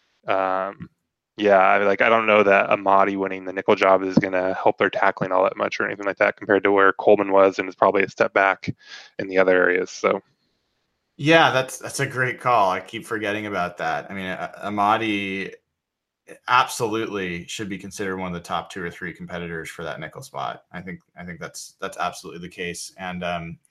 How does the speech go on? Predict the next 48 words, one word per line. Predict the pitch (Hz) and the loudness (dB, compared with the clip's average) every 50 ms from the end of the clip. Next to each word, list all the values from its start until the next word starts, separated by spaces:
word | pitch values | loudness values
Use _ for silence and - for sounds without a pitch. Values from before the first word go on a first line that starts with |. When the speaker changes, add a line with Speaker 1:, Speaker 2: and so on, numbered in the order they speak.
| - _ _ _ _ _ _ _ _ _ _ | -20 _ _ _ _ _ _ _ _ _ _
Speaker 2:
someone | - - 185 202 202 | -2 2 4 6 8
had | 180 151 | 8 8
asked | 139 139 139 135 139 - | 8 8 6 4 0 -2
on | 139 135 127 127 123 | 0 0 0 0 0
the, | 120 113 107 104 101 | -2 0 0 -2 -2
the | 90 104 | -4 -6
chat | - - 135 123 120 117 110 - | -6 -2 0 2 2 2 0 -2
a | 110 | -4
little | 107 113 117 - 101 | -4 -4 -4 -2 -4
earlier | 107 104 107 107 107 101 | -4 -4 -2 -2 -2 -2
about | 95 90 87 87 87 - | -2 -2 -2 -4 -4 -6
P | - 107 101 | -10 -12 -12
U | 92 87 | -12 -12
P | - - 98 87 82 | -12 -12 -12 -12 -12
'cause | - _ - | -14 _ -16
we | 92 92 | -12 -10
mentioned | 92 90 87 - - 92 | -10 -10 -10 -10 -10 -12
it | 85 80 | -12 -14
before. | - - - - 92 82 | -16 -20 -14 -10 -10 -10
Just | 87 117 131 - | -8 -8 -6 -4
so | 185 175 | -4 -2
people | 165 170 160 156 135 123 | -2 -2 -2 0 2 2
ex-, | 117 - - - - | 2 0 -2 -6 -8
understand, | 113 110 107 104 - - - 98 95 90 87 | -6 -6 -4 -6 -6 -6 -6 -4 -4 -4 -4
we | 92 | -4
mentioned | 104 117 120 120 - 135 123 | -6 -6 -6 -6 -8 -6 -6
that | 120 113 | -6 -4
there | - 117 | -2 -2
was | 113 107 107 | -2 -2 -4
four | - - 117 110 110 | -6 -6 -6 -4 0
guys, | 110 107 104 104 101 101 101 98 | 2 4 4 4 4 2 0 -4
four | - - 113 104 | -4 -6 -6 -4
rookies | 98 101 98 - 107 101 90 | -4 -6 -6 -6 -8 -8 -8
that | 98 - | -8 -8
they | 92 90 | -8 -8
placed | - - 104 98 92 - | -8 -8 -8 -8 -8 -8
on | 98 92 90 | -10 -10 -10
P | - 104 | -12 -12
U | 98 92 90 | -12 -12 -12
P | - - 92 | -12 -14 -16
today. | 87 - - 92 92 90 90 87 90 90 90 90 85 _ _ _ | -14 -14 -12 -8 -6 -6 -6 -4 -6 -6 -6 -8 -10 _ _ _
Um, | - 98 92 87 85 - | -14 -10 -8 -8 -8 -8
again, | 95 98 110 110 | -10 -10 -8 -6
those | 107 104 101 | -6 -8 -8
names | 104 101 95 95 90 | -8 -8 -10 -8 -8
were | 92 92 90 | -8 -10 -10
Phil | - - 110 98 98 | -8 -6 -6 -6 -6
Haynes, | - - 147 143 139 139 139 139 135 135 135 135 - _ | -6 -6 -6 -4 -2 -2 -2 -2 -2 -4 -4 -6 -10 _